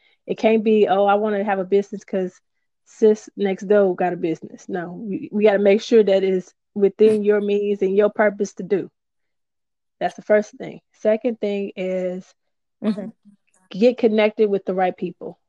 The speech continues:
Speaker 1: And being that, you know, if you, if you have or able to have a mentor, you know,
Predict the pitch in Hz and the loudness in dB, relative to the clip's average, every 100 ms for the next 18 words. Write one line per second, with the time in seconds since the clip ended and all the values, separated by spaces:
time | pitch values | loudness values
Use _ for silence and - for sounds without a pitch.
0 | _ _ _ _ _ _ _ _ _ _ | _ _ _ _ _ _ _ _ _ _
1 | - 185 185 196 208 208 196 190 185 185 | -8 -6 0 2 4 2 -2 -2 -2 -4
2 | - _ 202 190 180 185 180 185 - 196 | -8 _ -6 -4 -4 -6 -6 -8 -10 -8
3 | 196 - 196 190 _ _ 190 185 202 190 | -8 -6 -8 -10 _ _ -10 -6 -4 -2
4 | 190 - 185 180 180 _ _ _ _ 196 | -4 -6 -6 -6 -8 _ _ _ _ 2
5 | 262 240 226 196 196 220 190 190 - - | 4 4 4 2 0 0 -2 -4 -6 -6
6 | 196 - _ _ _ - 202 185 175 196 | -8 -10 _ _ _ -10 -6 -6 -6 -8